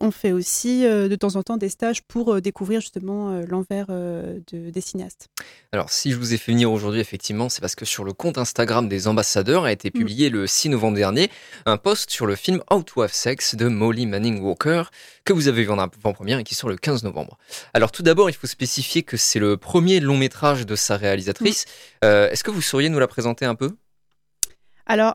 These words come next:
Speaker 1: en fait, elle, à la base, elle est, euh, elle a fait, euh, un court-métrage. Et sinon, elle était, euh, alors, je sais plus exactement le terme. Elle travaille dans le cinéma, mais elle était plus, euh, tac, tac, tac,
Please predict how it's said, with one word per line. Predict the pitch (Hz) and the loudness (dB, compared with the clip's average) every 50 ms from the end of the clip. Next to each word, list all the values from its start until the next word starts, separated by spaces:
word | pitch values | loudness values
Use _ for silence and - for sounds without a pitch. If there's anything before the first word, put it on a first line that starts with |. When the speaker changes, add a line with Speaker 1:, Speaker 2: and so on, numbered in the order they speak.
| _ - | _ -2
Speaker 1:
en | 240 233 | -2 0
fait, | - 311 320 - 311 | 2 0 0 2 0
elle, | 302 | 0
à | 277 247 | 2 2
la | 226 220 220 | 2 2 2
base, | 208 233 285 294 262 262 | 2 4 2 2 2 2
elle | 240 220 214 | 0 0 0
est, | 214 208 214 208 | 2 2 2 4
euh, | 196 196 190 190 190 190 190 - | 4 2 2 2 2 2 0 0
elle | - 196 196 | 0 -2 -2
a | 196 196 | -2 -2
fait, | - - - 240 240 233 | -4 -4 -2 0 2 2
euh, | 220 208 190 185 180 180 175 175 - - | 2 2 2 2 2 2 0 0 -2 0
un | 233 247 - | 0 0 2
court-métrage. | - 262 247 233 208 - - 220 233 285 277 262 202 - - - - - _ - | 2 0 0 0 0 0 0 0 2 2 2 0 -2 -4 -6 -20 -20 -20 _ -8
Et | 208 196 | -8 -6
sinon, | - - 214 220 262 277 262 | -4 0 2 4 4 6 6
elle | 233 214 190 | 4 4 2
était, | 185 - - - 247 247 254 262 247 214 | 0 -2 -2 0 2 2 4 4 4 4
euh, | 202 196 190 185 185 185 185 185 180 180 - | 4 4 4 2 2 2 2 2 0 0 -2
alors, | - 180 180 | -2 -4 -4
je | 175 185 | -2 -4
sais | 185 - 196 180 | -4 -4 -4 -6
plus | - - 233 226 | -6 -4 -2 0
exactement | 226 202 208 196 - - 208 208 208 | 0 0 0 -4 -2 -2 0 0 0
le | 196 | 2
terme. | - 240 233 - | 2 0 0 2
Elle | 196 208 196 | 2 0 0
travaille | - - 247 233 233 | 2 0 0 0 2
dans | 233 233 | 0 -2
le | 226 | -4
cinéma, | - - - 233 220 220 247 262 | -4 -2 0 0 2 2 4 4
mais | 254 233 220 | 4 4 4
elle | 202 202 | 2 2
était | 196 - - 208 | 0 -2 -4 -10
plus, | - _ - 247 240 - - - | -10 _ -8 -8 -8 -6 -6 -4
euh, | 233 208 202 202 196 202 196 196 196 190 190 190 190 190 190 | -2 0 0 0 0 0 0 0 0 0 0 -2 -2 -2 -4
tac, | - 190 - | -6 -8 -6
tac, | - 196 _ - | -8 -8 _ -2
tac, | 220 220 | -4 -4